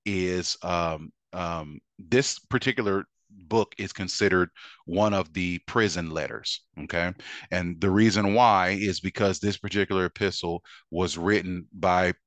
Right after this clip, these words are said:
Paul when he was in prison, Roman prison,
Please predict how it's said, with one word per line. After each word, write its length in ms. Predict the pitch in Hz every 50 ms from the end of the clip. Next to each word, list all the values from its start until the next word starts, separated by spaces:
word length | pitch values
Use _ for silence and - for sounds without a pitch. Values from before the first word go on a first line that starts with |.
| _ _ -
Paul 520 | - - - 120 110 101 95 90 87 85 82
when 220 | 80 90 90 87
he 380 | 85 - - 101 98 92 90 87 78
was 360 | 78 82 87 85 82 - - -
in 460 | 80 85 92 90 85 82 82 85 87 - _ _ _ _ _ _ _ -
prison, 440 | - - 117 107 95 - 73 71 - -
Roman 380 | - 76 85 85 85 85 85 82
prison, 420 | - - 104 98 - - - -